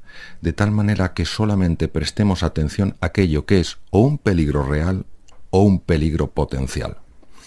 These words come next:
Esto genera una inclinación en la forma de ver de tal manera que a los demás dejamos de verles como seres humanos y les vemos como peligros en potencia. Y por eso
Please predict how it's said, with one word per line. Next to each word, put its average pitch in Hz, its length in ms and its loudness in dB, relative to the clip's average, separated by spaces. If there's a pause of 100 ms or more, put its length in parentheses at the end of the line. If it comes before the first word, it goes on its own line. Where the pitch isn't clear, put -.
(420)
Esto 113 300 2
genera 98 240 2
una 92 140 2
inclinación 92 720 0
en 80 100 0
la 76 100 -2
forma 95 380 0
de 73 100 0
ver 87 280 0 (140)
de 85 220 0
tal 113 240 0
manera 101 460 0
que - 100 -2
a 78 60 0
los 92 200 2
demás 90 460 -2
dejamos 98 440 0
de 92 80 2
verles 87 340 0
como 78 200 -2
seres 80 280 -2
humanos 82 440 -4 (280)
y 90 80 -4
les 82 180 0
vemos 101 300 2
como 78 240 -2
peligros 85 640 0
en 80 120 -2
potencia. 76 600 -4 (400)
Y 95 120 2
por 80 220 2
eso - 380 -2